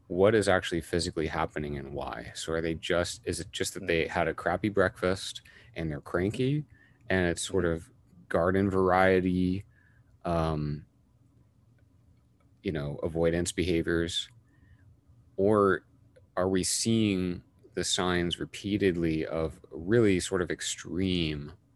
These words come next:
Speaker 1: response?
Speaker 2: Mm-hmm.
Speaker 1: Um, and I don't say extreme to,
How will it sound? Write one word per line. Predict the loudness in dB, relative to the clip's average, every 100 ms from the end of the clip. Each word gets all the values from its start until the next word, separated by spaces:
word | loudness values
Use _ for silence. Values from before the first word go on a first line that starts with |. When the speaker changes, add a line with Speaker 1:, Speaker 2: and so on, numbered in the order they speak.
| _ _ _
Speaker 1:
response? | -10 -6 -4 0 0 0 -4 -10 -10 -8 -10 _ _ _ _ _ -20
Speaker 2:
Mm-hmm. | -10
Speaker 1:
Um, | -6 -4 -6 -8 -12 -18 _ _ _ _ _ _ _ _ -2
and | 2
I | 4
don't | 4 2
say | 2 0
extreme | -2 -4 -2 -2 -2
to, | -6 -8